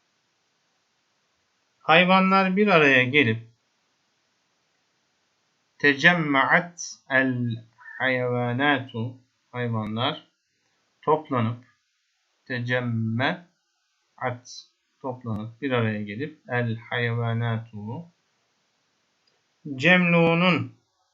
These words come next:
kendileri için yaptığı planı uygulama kararı aldılar. Ve karrarat, karar aldılar. Tenfizel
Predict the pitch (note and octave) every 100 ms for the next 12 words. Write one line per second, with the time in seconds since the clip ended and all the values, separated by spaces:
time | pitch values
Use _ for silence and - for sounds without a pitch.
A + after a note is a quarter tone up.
0 | _ - D3 D3+ D3+ D3+ D#3+ F3+ E3 B2+
1 | A2+ C3 D#3 D3+ - B2 A2+ F3 D#3 C3
2 | C3 E3+ G3+ _ _ _ _ _ _ _
3 | _ - F3+ E3+ C#3+ A#2+ A2 A2+ E3+ D#3+
4 | C3 B2+ D#3 G#3+ A3 _ - D#3 C3+ G#2+
5 | F#2+ _ _ _ _ _ _ _ _ _
6 | _ _ _ B2+ C#3 C#3 - - F3+ F3
7 | C#3 B2+ C3+ E3+ C#3+ C#3 C#3 - - -
8 | _ _ C3 A#2+ A#2+ A#2 A2+ B2+ A2+ G#2
9 | G2+ G2+ A2 D3+ F3 F3 _ _ _ _
10 | _ _ _ _ _ _ - D3+ D#3 D#3
11 | D3 C#3 C#3 E3+ D#3+ D3+ C3+ B2+ A#2+ C#3
12 | F3 F#3 F#3+ F#3+